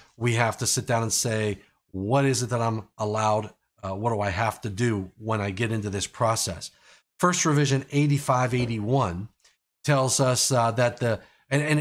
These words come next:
and existing language, the only thing that changed in eighty-five eighty-one is what's underlined, where it says, "The marking shall be of sufficient durability." Uh, you have to have the manufacturer's name, trademark, or other descriptive marking.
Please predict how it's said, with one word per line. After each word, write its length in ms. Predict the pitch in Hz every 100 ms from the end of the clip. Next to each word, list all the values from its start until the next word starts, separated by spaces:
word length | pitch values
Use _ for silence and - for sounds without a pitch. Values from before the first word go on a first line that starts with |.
| 147
and 300 | 151 147 -
existing 600 | 165 131 - 247 240 220
language, 480 | 190 185 170 127 -
the 80 | 165
only 160 | 247
thing 180 | 202 214
that 140 | 175 147
changed 400 | 170 156 147 139
in 80 |
eighty-five 480 | 131 139 131 131 127
eighty-one 400 | 127 123 123 123
is 220 | 117 107 -
what's 240 | 131 117 -
underlined, 600 | 123 110 98 90 90 92
where 180 | 104 113
it 80 | -
says, 280 | 123 98 - _ -
"The 100 | 131
marking 500 | 131 135 139 120 107
shall 640 | - 143 127 113 98 - _
be 120 | 131
of 100 | 123
sufficient 540 | - 110 - 110 110 92
durability." 760 | 104 101 92 110 95 78 73 - _ _ _ _ -
Uh, 160 | 113 110
you 180 | 151 185
have 200 | 180 175
to 120 | 151
have 320 | 143 143 127
the 80 | 127
manufacturer's 680 | 131 156 160 165 147 147 127
name, 280 | 139 139 135
trademark, 500 | - 139 135 127 131
or 100 | 127
other 180 | 135
descriptive 520 | 127 - - 135 131 113
marking. 440 | 120 120 123